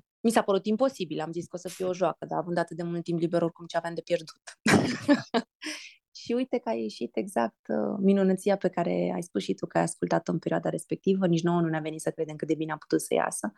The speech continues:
Și bineînțeles că după ce s-a întâmplat toată chestia asta, ne-am pus fiecare câte un pahar de vin, ne-am,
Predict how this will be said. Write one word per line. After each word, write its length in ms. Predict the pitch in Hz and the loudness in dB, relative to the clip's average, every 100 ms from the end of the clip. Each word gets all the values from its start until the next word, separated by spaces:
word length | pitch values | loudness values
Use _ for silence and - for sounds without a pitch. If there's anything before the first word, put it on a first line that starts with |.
| - - - - | -14 -20 -18 -2
Și 100 | - | 6
bineînțeles 440 | 269 254 240 240 | 8 8 6 4
că 100 | - | 4
după 260 | 202 220 208 | 2 4 2
ce 200 | - 208 | 4 2
s-a 120 | 196 | 2
întâmplat 340 | 175 170 185 | -2 0 0
toată 180 | 185 175 | -2 -6
chestia 260 | 170 170 175 | -6 -4 -4
asta, 140 | - | -4
ne-am 120 | 165 | -2
pus 120 | 175 | -2
fiecare 280 | - 170 170 | -2 2 2
câte 160 | 165 165 | 2 -2
un 40 | |
pahar 260 | 165 165 156 | -2 0 0
de 80 | 151 | 0
vin, 320 | 151 208 180 | 2 2 2
ne-am, 420 | 165 165 160 175 | 2 -2 -4 -10